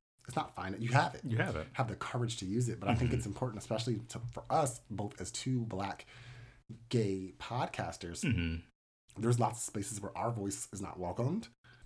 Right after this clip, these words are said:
Speaker 2: Right.
Speaker 1: So again, it's just about having that courage, especially
Speaker 2: Mm-hmm.
Speaker 1: if you're a, you know, uh, multi-minority or a,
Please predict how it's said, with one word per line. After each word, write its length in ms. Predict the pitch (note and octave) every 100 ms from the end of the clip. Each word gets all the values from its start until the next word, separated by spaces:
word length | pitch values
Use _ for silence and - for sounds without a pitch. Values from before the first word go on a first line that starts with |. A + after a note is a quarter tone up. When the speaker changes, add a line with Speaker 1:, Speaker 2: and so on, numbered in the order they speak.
| -
Speaker 2:
Right. 260 | - C#2
Speaker 1:
So 300 | D2 - A#2
again, 440 | A2+ A#2 A2 A#2+ A2+
it's 100 | G2+ -
just 140 | -
about 180 | F#2 F2+
having 280 | A2+ G#2 G2
that 180 | - -
courage, 500 | - - G2+ F#2 -
especially 360 | A#2+ C#3 - D2+
Speaker 2:
Mm-hmm. 60 |
Speaker 1:
if 100 | F2+
you're 140 | G#2 -
a, 280 | F#2 F2 F2 - - -
you 100 | B2+
know, 320 | A2 F2+ E2 - - - -
uh, 240 | F#2+ E2+ - -
multi-minority 2000 | A2 G#2 G#2+ G#2+ B2 A2+ G#2 G2+ G2+ G2 F#2+ F2+ F#2 G#2+ G#2+ G#2 G2+ G2 F#2+ F#2+ -
or 320 | F2+ F2 F2 F2+
a, 220 | F2+